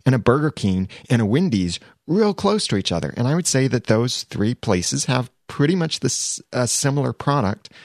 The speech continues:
but different approaches. So don't look at this as a completely saturated market, whatever market you're looking at getting into or niche. So I've got seven tips for you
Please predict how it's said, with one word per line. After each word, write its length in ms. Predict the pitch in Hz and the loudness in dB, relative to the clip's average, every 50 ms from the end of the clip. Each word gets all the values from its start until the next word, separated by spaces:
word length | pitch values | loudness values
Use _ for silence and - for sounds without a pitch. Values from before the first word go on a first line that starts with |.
| - - _ - | -20 -20 _ 0
but 160 | - 104 - | 0 0 2
different 280 | - 113 - 127 117 110 | 2 -2 0 0 -4 -4
approaches. 680 | - - - 156 160 - - - 85 76 - - - - - - - - - - _ _ - | -4 -2 -2 -2 -2 -2 -4 -6 -6 -6 -6 -8 -8 -10 -14 -20 -20 -20 -20 -20 _ _ -4
So 180 | - 185 165 | 0 0 0
don't 420 | 135 - - 160 190 208 196 - - _ _ _ _ _ _ - | 0 2 0 2 2 2 -2 -4 -8 _ _ _ _ _ _ -6
look 340 | 135 127 127 143 143 - 143 | -2 0 2 2 2 0 -2
at 160 | 127 - - | -2 -2 0
this 300 | 123 113 110 - - - - | 0 0 0 0 -2 -2 -2
as 240 | 123 110 110 101 - - | 0 0 0 0 -2 -4
a 80 | 113 | -4
completely 540 | - - 107 - - - 123 117 - 110 107 | -4 -4 -4 -4 -2 0 0 0 0 -2 -4
saturated 600 | - - - 104 101 - - 95 95 85 92 82 | -4 -2 -2 -2 -2 -2 -2 -2 0 0 -2 -2
market, 400 | 95 95 92 90 - 87 - - | 0 0 0 0 -2 -2 -2 0
whatever 360 | - 107 110 123 135 156 147 | 0 2 2 2 0 0 0
market 440 | 127 117 113 117 113 - 117 104 - | 2 2 2 0 0 0 -2 0 0
you're 120 | 104 104 | 0 0
looking 260 | 98 101 95 - 95 92 | 0 0 0 0 -2 -4
at 100 | 85 - | -2 0
getting 280 | 98 90 95 90 90 | -2 0 0 0 0
into 280 | 90 87 - - 78 80 | 0 -2 -2 -4 -4 -2
or 120 | 85 85 | -2 0
niche. 460 | 90 101 104 92 - - - - - - _ _ _ _ _ _ _ _ _ _ _ _ _ _ _ _ - - - - - - _ _ _ _ _ _ _ _ _ - | 0 2 0 0 -2 -4 -8 -8 -10 -12 _ _ _ _ _ _ _ _ _ _ _ _ _ _ _ _ -20 -20 -20 -20 -20 -20 _ _ _ _ _ _ _ _ _ -6
So 340 | - - 151 143 139 135 - - | -2 0 2 2 2 0 -2 -2
I've 160 | - 147 139 | -2 0 0
got 180 | 160 143 - - | 0 0 0 0
seven 360 | - - 143 139 170 165 143 | 0 0 2 2 2 0 0
tips 340 | - 135 110 - - - - | 0 -2 -2 -2 -4 -10 -8
for 180 | - - 104 | -2 -2 0
you 320 | 92 92 90 90 87 90 | 0 0 0 -2 -2 -4